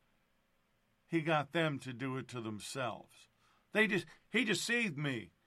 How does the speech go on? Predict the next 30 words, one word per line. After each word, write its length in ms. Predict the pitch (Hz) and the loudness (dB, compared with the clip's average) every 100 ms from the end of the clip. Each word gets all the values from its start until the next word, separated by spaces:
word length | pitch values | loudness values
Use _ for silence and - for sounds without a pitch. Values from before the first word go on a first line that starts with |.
| _ | _
He 140 | - 190 | -2 -2
tricked 360 | - 226 - | 2 2 0
me 220 | 208 196 185 | 0 0 0
into 240 | 165 170 | 0 0
making 420 | 165 170 151 147 | 2 0 -2 -6
a 60 | 143 | -4
bad 380 | 131 147 139 - | 0 2 2 -2
choice." 640 | 151 131 113 - - - _ _ _ _ _ _ _ - | 0 0 0 -4 -14 -20 _ _ _ _ _ _ _ -6
The 100 | 185 | -4
devil 400 | 160 262 247 175 | 2 2 2 0
did 220 | 151 160 | 0 0
it. 260 | 113 - _ _ - - _ - - - - - - - _ _ _ _ _ _ _ - | -4 -8 _ _ -20 -20 _ -14 -14 -14 -16 -20 -20 -20 _ _ _ _ _ _ _ -10
If 160 | 127 | -6
anything, 500 | 165 165 170 170 156 | 0 2 2 0 -2
in 140 | 131 123 | -4 -6
twenty 400 | - 160 139 131 | -8 -6 -6 -8
twenty-three, 880 | - 143 131 120 139 127 131 147 - _ _ _ _ _ _ _ _ - | -10 -8 -6 -8 -10 -6 -6 -8 -12 _ _ _ _ _ _ _ _ -6
we 120 | 147 | -2
need 240 | 160 151 | 0 -2
to 80 | - | -6
start 400 | - - 139 120 | -12 -6 -6 -4
being 220 | 139 123 | -8 -8
accountable 640 | 110 - 120 117 107 95 98 | -8 -10 -10 -8 -8 -12 -16
for 260 | - 104 | -14 -12
our 160 | 95 101 | -10 -10
actions. 640 | 107 104 - - _ - _ _ _ _ _ _ | -12 -14 -20 -20 _ -20 _ _ _ _ _ _
We 160 | 143 147 | -2 2
have 220 | 151 135 | 2 0
a 60 | |
generation 880 | 120 143 139 135 156 151 143 - 98 | -4 -4 -4 -2 -4 -4 -8 -10 -14